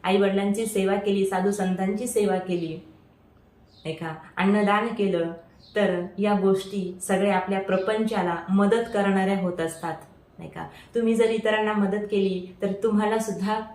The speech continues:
कुणीतरी कुठेतरी मदत केल्याशिवाय राहत नाही. म्हणून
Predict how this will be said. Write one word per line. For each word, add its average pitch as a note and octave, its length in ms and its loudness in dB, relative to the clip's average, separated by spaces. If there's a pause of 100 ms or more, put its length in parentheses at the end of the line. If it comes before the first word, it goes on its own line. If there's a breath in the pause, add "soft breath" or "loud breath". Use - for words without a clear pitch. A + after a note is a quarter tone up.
(160)
कुणीतरी G#3+ 420 2
कुठेतरी G3+ 460 0
मदत G3+ 340 2
केल्याशिवाय F#3+ 480 2
राहत F3+ 320 -2
नाही. G3 300 0 (360 loud breath)
म्हणून G3 280 4